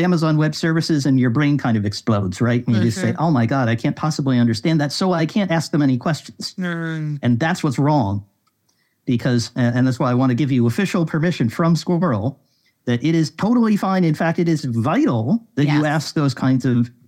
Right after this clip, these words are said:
Speaker 1: dumb sounding questions because it forces the person who is the wizard to come to your level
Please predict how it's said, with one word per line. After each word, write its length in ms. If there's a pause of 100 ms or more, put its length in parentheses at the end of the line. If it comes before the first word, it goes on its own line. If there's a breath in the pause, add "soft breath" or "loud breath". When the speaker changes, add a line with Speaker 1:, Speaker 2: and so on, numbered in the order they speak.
Speaker 1:
dumb 380
sounding 540
questions 720 (500 soft breath)
because 320
it 160
forces 580
the 100
person 420
who 180
is 220
the 80
wizard 520 (280 soft breath)
to 200 (200)
come 200
to 100
your 180
level 280